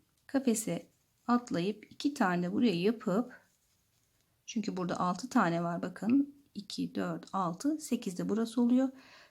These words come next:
Kapattım lalemi. Bir zincir çektim ve başladığım noktadaki trabzanın tepesine kaydırmayla bir zincir çekerek bu sıramı da bitirdim ve ipimi de yine kestim arkadaşlar.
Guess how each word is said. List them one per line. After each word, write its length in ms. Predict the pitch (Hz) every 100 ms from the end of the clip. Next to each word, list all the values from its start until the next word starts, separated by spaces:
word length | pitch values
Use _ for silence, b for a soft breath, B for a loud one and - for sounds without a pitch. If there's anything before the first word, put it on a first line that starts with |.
| _
Kapattım 640 | - 285 220 185 - 175
lalemi. 840 | 170 170 165 165 175 240 320 349 b b b b _
Bir 160 | 254 277
zincir 320 | 214 175 175
çektim 460 | - 233 226 302 233
ve 140 | 170
başladığım 580 | 185 190 233 226 320 269
noktadaki 460 | 196 - 165 -
trabzanın 480 | - 254 233 190 175
tepesine 580 | 180 254 226 - 165 175
kaydırmayla 920 | - 262 202 170 160 151 185 269 311 B B B B _ -
bir 140 | 269
zincir 360 | 202 190 170 175
çekerek 640 | - 170 160 208 302 - _ _ _ _ _ _ _ -
bu 80 | 277
sıramı 360 | - 165 165
da 120 | 277 285
bitirdim 440 | 247 190 196 285
ve 80 | 240
ipimi 320 | 233 165 175
de 60 | 262
yine 420 | 220 202 277 277 - _ _
kestim 400 | - 196 - 170
arkadaşlar. 840 | 143 165 - - - - - -